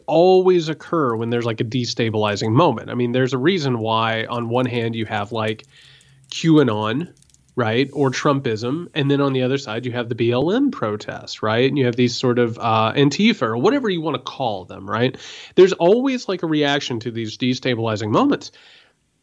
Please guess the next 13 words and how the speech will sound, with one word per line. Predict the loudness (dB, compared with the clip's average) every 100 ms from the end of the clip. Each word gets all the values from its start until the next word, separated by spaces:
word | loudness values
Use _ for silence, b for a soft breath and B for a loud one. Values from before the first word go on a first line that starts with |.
| -2
The | -2
Tea | -2 0 0
Party, | 0 0 2 2 0 0
and, | -2 -2
and | -2
I | -2
wanna | 0 -2
break | -2 -2
it | -2
down | -2 -2
because | -4 -8 -4
we | -2
don't | -2 -4